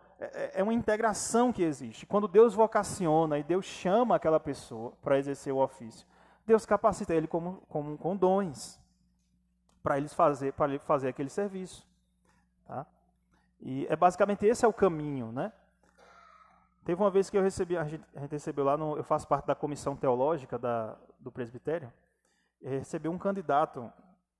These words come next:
é, pra ser examinado, né?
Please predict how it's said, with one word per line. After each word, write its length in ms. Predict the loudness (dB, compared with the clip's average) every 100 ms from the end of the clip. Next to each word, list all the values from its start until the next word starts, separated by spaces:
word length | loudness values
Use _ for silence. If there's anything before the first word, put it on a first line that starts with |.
| _ _
é, 460 | -12 -8 -6 -6 -10 -8
pra 200 | -6 -6
ser 560 | -6 -10 -8 -8 -8 -12 _ _
examinado, 720 | -6 -4 -4 -4 -4 -4 -6
né? 180 | -12 -14